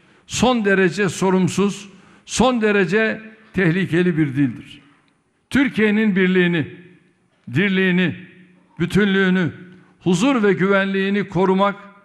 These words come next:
hepimizin görevidir. Millete karşı ortak mesuliyetidir. Muhalefette olmanız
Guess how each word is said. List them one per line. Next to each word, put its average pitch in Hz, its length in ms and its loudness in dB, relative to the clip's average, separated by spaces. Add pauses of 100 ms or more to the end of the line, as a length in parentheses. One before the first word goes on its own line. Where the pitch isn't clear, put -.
(240)
hepimizin 180 840 -2
görevidir. 196 580 0 (560)
Millete 214 520 0
karşı 190 600 -4 (380)
ortak 190 560 -2
mesuliyetidir. 151 1120 -2 (680)
Muhalefette 220 680 0
olmanız 220 680 0